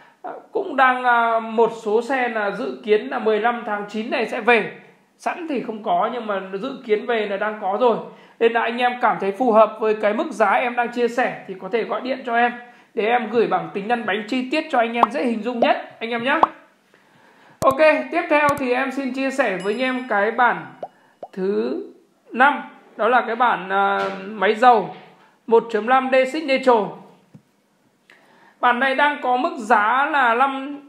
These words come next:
em xin lỗi, tám trăm năm mươi chín triệu.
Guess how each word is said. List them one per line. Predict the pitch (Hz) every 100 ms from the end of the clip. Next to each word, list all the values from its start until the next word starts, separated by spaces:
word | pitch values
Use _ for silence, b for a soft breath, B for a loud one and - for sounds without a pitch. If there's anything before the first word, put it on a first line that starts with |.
| _
em | 240 220
xin | 247
lỗi, | 240 269 277 - _ _
tám | 220 208 302 320
trăm | 285 269 262 262
năm | 262 262 254
mươi | 262 254
chín | 220 226 254
triệu. | 311 311